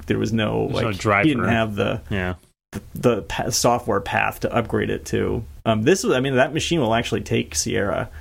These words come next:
Speaker 1: um, but, uh, he didn't have what he needed to get there. So, uh,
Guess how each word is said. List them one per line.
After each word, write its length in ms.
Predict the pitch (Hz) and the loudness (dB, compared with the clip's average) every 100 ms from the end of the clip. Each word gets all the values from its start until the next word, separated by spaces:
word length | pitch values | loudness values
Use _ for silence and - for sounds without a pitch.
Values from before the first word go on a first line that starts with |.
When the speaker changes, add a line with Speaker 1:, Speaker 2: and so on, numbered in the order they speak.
| - - - - | -16 -16 -20 -10
Speaker 1:
um, 360 | - 107 107 101 | -4 -2 0 -2
but, 380 | - 104 92 - | -2 -2 -2 -6
uh, 220 | 107 95 | -4 -2
he 180 | 92 107 | -2 0
didn't 160 | 120 - | 0 0
have 520 | 107 110 107 - - - _ _ _ - | -2 -2 -2 -6 -14 -20 _ _ _ -4
what 160 | 117 | -2
he 80 | 110 | -2
needed 240 | 107 110 | -2 -4
to 80 | - | -4
get 240 | 87 92 - | -4 -4 -2
there. 280 | 78 - | -2 -2
So, 400 | 107 - 104 104 | -2 -2 0 -2
uh, 460 | 98 - 90 90 82 | -4 -6 -4 -4 -6